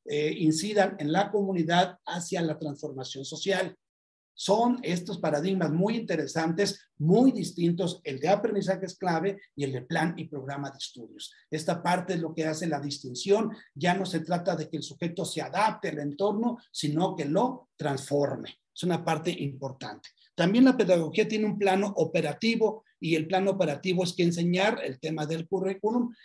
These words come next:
el tema de modelo de aprendizaje y,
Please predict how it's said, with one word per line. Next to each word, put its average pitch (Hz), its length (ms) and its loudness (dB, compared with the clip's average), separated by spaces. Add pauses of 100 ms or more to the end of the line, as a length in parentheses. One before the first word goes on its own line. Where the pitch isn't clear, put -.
el 147 200 -4
tema 185 400 -2
de 156 120 2
modelo 156 440 0
de 175 100 0
aprendizaje 180 800 -2 (200)
y, 190 400 -2